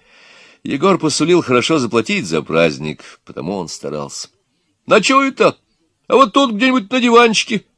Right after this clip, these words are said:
Да ничего, ничего, мне не привыкать. Ты за это не беспокойся. Да, дорогуша ты моя, малышкина ты моя милая". У Егора это вырвалось так искренне, так душевно, что Михалыч даже перестал изображать смех.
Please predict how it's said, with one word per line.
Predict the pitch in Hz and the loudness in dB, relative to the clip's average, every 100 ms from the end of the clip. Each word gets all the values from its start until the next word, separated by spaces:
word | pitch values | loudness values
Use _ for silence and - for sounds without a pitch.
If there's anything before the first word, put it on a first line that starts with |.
| _ | _
Да | - | -2
ничего, | 240 - 185 196 208 208 | 0 2 4 6 6 4
ничего, | 147 - 131 190 | 2 0 2 2
мне | 143 156 | 2 2
не | 165 | 0
привыкать. | 123 113 104 151 208 - _ - _ | 2 2 2 0 -4 -6 _ -20 _
Ты | - | -2
за | 165 | 2
это | 160 - | 2 2
не | 127 | -4
беспокойся. | 120 110 113 190 226 - - - | -2 0 2 4 2 0 -8 -2
Да, | 170 214 208 | 4 6 4
дорогуша | 156 180 185 175 180 151 | 2 2 2 2 0 -2
ты | - 147 | -4 -4
моя, | 127 117 101 80 71 | -2 0 0 0 -4
малышкина | 90 190 208 190 - 170 170 | 0 2 2 -2 -4 -6 -8
ты | 180 | -4
моя | 180 180 | 0 0
милая". | 175 196 190 180 170 156 143 123 - _ _ _ _ _ | 0 0 0 2 0 0 0 0 -4 _ _ _ _ _
У | 82 | -8
Егора | 82 82 90 | -6 -2 0
это | 87 - | 0 0
вырвалось | 98 92 85 82 - | 0 0 -2 -6 -4
так | 120 143 - | -4 -4 -10
искренне, | 139 - 110 101 - _ _ _ _ - | -12 -12 -14 -14 -18 _ _ _ _ -2
так | 110 117 | 0 0
душевно, | 95 107 87 98 92 | -6 -6 -6 -6 -8
что | - 85 78 | -10 -8 -8
Михалыч | 71 69 82 82 - | -12 -6 -6 -4 -6
даже | 85 78 | -8 -8
перестал | 73 78 - 82 82 | -8 -10 -8 -6 -6
изображать | 73 78 82 78 | -6 -4 -4 -4
смех. | - - 87 101 | -10 -8 -8 -8